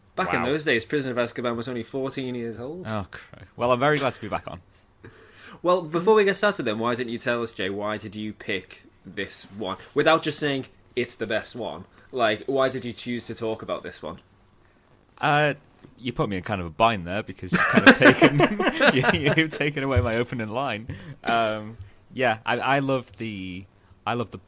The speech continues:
Speaker 2: the, I love the story of Harry Potter. I love the books specifically. I'm not really a big fan of the films, except for the third one. I think the third one is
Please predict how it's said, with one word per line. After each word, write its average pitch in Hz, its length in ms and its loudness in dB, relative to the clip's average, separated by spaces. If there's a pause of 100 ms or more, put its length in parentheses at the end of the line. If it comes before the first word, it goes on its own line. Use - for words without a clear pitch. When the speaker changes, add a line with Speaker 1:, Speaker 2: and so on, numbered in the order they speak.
(380)
Speaker 2:
the, 98 100 -8
I 110 100 -2
love 131 120 -6
the 117 80 -10
story 101 300 -2
of 82 80 -8
Harry 76 160 -6
Potter. 80 200 -8
I 85 120 -4
love 82 160 -8
the 82 80 -10
books - 360 -10 (120)
specifically. 82 680 -14
I'm 87 160 -12
not 120 220 -4
really 104 260 -4
a 85 60 -6
big 87 160 -8
fan 98 180 -8
of 107 60 -10
the 110 80 -10
films, 117 520 -10 (640)
except - 640 -6
for - 160 -12
the 87 100 -12
third 90 280 -6
one. 82 180 -10 (100)
I 90 80 -12
think - 160 -14
the 82 100 -18
third 85 200 -10
one 78 160 -12
is 78 160 -16